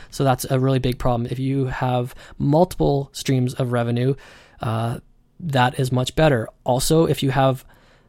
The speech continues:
multiple streams of revenue, you can, you can get money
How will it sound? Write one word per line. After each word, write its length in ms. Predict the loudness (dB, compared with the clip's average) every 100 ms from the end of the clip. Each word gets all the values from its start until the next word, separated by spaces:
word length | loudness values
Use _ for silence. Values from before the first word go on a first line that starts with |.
| _ -8
multiple 280 | -2 -2 -2
streams 260 | -2 0 0
of 60 |
revenue, 400 | 0 2 4 4
you 180 | 2 0
can, 380 | 0 0 0 -2 _ _ _ _ _ _ _ -8
you 180 | -6 -4
can 260 | -4 -2
get 220 | 2 2
money 560 | 2 2 4 4 2